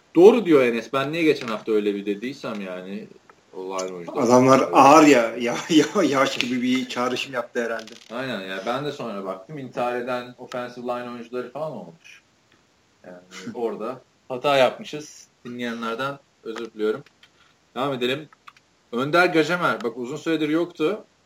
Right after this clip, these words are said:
Speaker 1: Ee,
Speaker 2: Hı, ne demiş Önder abi?
Speaker 1: ne-, demiş ki, "Adam çıktı her yerde bas bas bağırıyor benim adım Mitchell, Mitch değil diye biraz saygı lütfen," demiş.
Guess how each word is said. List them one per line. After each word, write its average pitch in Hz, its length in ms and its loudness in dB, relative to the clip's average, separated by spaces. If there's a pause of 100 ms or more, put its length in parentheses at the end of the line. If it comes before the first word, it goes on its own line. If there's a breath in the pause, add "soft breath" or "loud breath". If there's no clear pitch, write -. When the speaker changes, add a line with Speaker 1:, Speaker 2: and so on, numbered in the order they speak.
(140)
Speaker 1:
Ee, - 40 -12
Speaker 2:
Hı, 175 520 0
ne 190 100 6
demiş 185 220 4
Önder 135 240 4
abi? 104 180 0 (180)
Speaker 1:
ne-, 120 260 -12 (100)
demiş 156 280 -10
ki, 104 300 -6 (1800)
"Adam 175 360 -2
çıktı 185 400 -2
her 180 140 2
yerde 185 340 2
bas 160 220 0
bas 156 200 -2
bağırıyor 156 360 2
benim 143 160 -4
adım 135 200 -6 (400)
Mitchell, 143 420 -2
Mitch 131 360 -12
değil 147 240 -4
diye 156 220 -4
biraz 160 320 -2
saygı 143 340 -2
lütfen," 98 420 -10
demiş. 80 380 -18